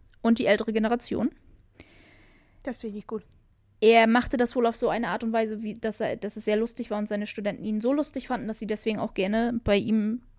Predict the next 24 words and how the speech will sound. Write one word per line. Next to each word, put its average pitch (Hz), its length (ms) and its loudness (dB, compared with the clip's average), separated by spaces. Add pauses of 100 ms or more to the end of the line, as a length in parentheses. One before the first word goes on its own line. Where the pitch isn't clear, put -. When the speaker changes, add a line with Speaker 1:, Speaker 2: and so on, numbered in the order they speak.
(320)
Speaker 1:
Unterricht 214 340 0
nahmen. 254 160 0 (540)
Speaker 2:
Finde 247 100 -6
ich 220 80 -6
trotzdem - 260 -12
nicht 196 120 -12
gut. 226 140 -2 (140)
Speaker 1:
Nein. 240 180 2 (1300)
Er, 214 220 6
er 214 300 4
hatte 240 180 4
mehr 233 240 6
Studenten 277 380 2
als 254 140 4
alle 226 160 6
anderen 240 360 2 (260)
privaten 233 380 6
Tutoren 233 380 4
zusammen 214 360 0
in 254 100 0
Edinburgh 240 360 2
zu 277 140 -4
dem 269 100 2
Zeitpunkt. 294 400 -8